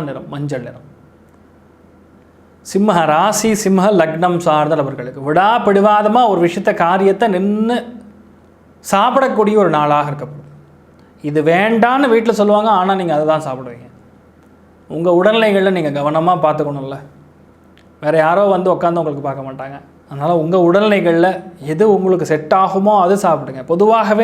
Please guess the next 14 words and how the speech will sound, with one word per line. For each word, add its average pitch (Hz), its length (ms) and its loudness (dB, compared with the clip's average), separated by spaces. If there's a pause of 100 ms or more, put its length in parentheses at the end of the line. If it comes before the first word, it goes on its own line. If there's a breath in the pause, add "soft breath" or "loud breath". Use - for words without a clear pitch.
இந்த 196 200 2
சூரியன், 208 420 -2
சந்திரன், 185 340 -4
சுக்கிரன் 170 380 -4
சேரும் 175 280 2
பொழுது 131 300 -6 (1000 loud breath)
லஹரி 240 320 2 (120)
வஸ்துக்கள் 214 520 2
அதிகமா 196 320 2 (120)
உபயோ-, 190 420 2
உபயோகிக்கக்கூடிய 180 760 0
தன்மை. 139 260 -6 (120)
அதே 180 240 -2
மாதிரி 185 140 0